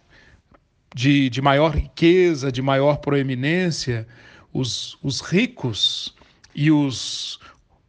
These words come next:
fortes, os poderosos, de acordo com a sociedade humana, estavam tratando os seus irmãos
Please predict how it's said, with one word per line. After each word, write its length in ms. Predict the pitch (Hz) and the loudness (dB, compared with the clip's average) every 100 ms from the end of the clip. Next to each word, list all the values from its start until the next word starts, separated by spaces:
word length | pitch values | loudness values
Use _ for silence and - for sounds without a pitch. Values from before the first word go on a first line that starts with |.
| _ | _
fortes, 1080 | - - - - 180 202 196 - - 131 113 | -20 -20 -20 0 4 6 4 -2 -10 -8 -6
os 140 | 127 - | -6 -6
poderosos, 1200 | - 170 160 151 170 180 170 110 110 104 - - | -2 0 2 4 4 4 2 -4 -12 -14 -18 -8
de 120 | 120 | -4
acordo 400 | 123 - 151 135 | -2 0 0 0
com 100 | 135 | -4
a 20 | |
sociedade 640 | 123 127 - 123 123 123 123 | -6 -6 -4 -2 -2 -2 -4
humana, 520 | 120 156 180 131 120 - - - - - | -2 -2 -2 -4 -8 -16 -20 -20 -14 -6
estavam 720 | 156 - 165 180 170 202 202 - - | -6 0 2 2 0 -4 -4 -12 -8
tratando 640 | - 185 185 - 208 220 170 | 2 2 2 2 2 4 2
os 120 | 151 | 0
seus 240 | - 156 139 | 2 0 0
irmãos 800 | 131 143 147 147 131 - - | -2 0 -2 -2 -6 -10 -18